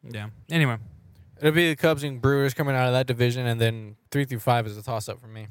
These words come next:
Speaker 1: Yeah, for sure. For sure. All right, next week we'll get into the, uh, N L West with the Dodgers.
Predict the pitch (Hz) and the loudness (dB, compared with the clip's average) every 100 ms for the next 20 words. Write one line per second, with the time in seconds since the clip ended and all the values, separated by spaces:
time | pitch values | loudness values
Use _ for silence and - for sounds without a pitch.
0 | 107 107 107 - 110 107 110 - _ _ | -10 -6 -6 -6 -8 -6 -8 -10 _ _
1 | _ _ 113 - 110 107 _ _ - - | _ _ -8 -6 -8 -10 _ _ -20 -20
2 | - - _ _ _ 190 208 156 180 214 | -20 -20 _ _ _ 6 6 6 4 4
3 | - 226 208 202 208 202 190 - 196 165 | 4 4 4 6 6 6 4 4 4 6
4 | 185 185 175 170 160 139 180 190 185 165 | 6 8 8 8 6 4 2 4 6 6
5 | 139 143 170 185 - - 160 - 143 131 | 6 6 8 6 2 2 2 2 -2 2
6 | 160 165 170 175 175 175 160 - | 4 4 4 4 6 4 2 -4